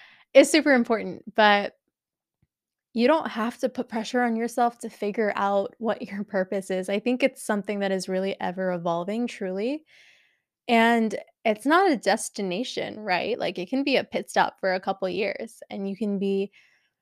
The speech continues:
working at an editorial firm and <laughs> writing, and maybe that brings you a ton of joy and happiness. Then after a few years, you're like,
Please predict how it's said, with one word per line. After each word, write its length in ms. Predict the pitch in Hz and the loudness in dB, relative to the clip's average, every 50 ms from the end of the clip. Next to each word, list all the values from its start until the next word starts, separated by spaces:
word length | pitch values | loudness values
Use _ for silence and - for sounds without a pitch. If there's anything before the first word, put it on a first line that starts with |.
| _ _ _ | _ _ _
working 460 | - 196 196 190 - 240 220 226 233 | -6 -6 -6 -4 -4 -4 -2 -2 0
at 320 | 233 240 240 247 254 - - _ _ _ _ _ _ _ - | 0 2 2 2 0 0 -6 _ _ _ _ _ _ _ -4
an 120 | 240 226 | -2 0
editorial 920 | - 226 208 240 247 - - 233 262 302 302 262 196 185 175 175 202 - _ _ _ | 0 2 2 2 0 0 0 2 2 2 4 4 2 2 2 0 -4 -6 _ _ _
firm 420 | _ 202 165 113 110 101 - - - | _ -2 -2 -2 -4 -8 -12 -14 -12
and 400 | - - 208 196 196 202 233 247 | -8 -6 -4 -4 -2 -2 -2 -2
<laughs> 120 | 247 233 226 | -2 -2 0
writing, 480 | 240 220 202 247 277 254 214 190 185 | 0 2 2 2 2 2 0 0 -2
and 100 | 180 180 | -4 -2
maybe 260 | 190 185 190 202 214 202 | -2 -2 -2 -2 0 0
that 180 | 196 180 - | -2 -2 -2
brings 280 | 208 202 202 202 196 - | -4 -6 -6 -8 -6 -4
you 180 | 208 202 202 | -4 -2 -2
a 100 | 196 - | -2 -4
ton 220 | - - - 226 220 | -6 -8 -6 -6 -4
of 60 | 202 | -2
joy 140 | 220 208 196 | 0 0 0
and 80 | 196 | -2
happiness. 500 | 190 - 196 - 226 208 175 175 - - | -2 -2 -2 -2 -2 -4 -4 -6 -8 -8
Then 160 | - 185 190 - | -8 -6 -6 -6
after 260 | 180 196 - - 208 | -8 -8 -6 -6 -6
a 60 | 208 | -6
few 200 | 214 - 214 208 | -6 -6 -6 -6
years, 360 | 208 214 220 220 208 196 196 | -4 -4 -2 -2 -4 -4 -4
you're 140 | 208 202 196 | -4 -4 -4
like, 280 | 196 202 196 190 - | -2 -2 -4 -4 -6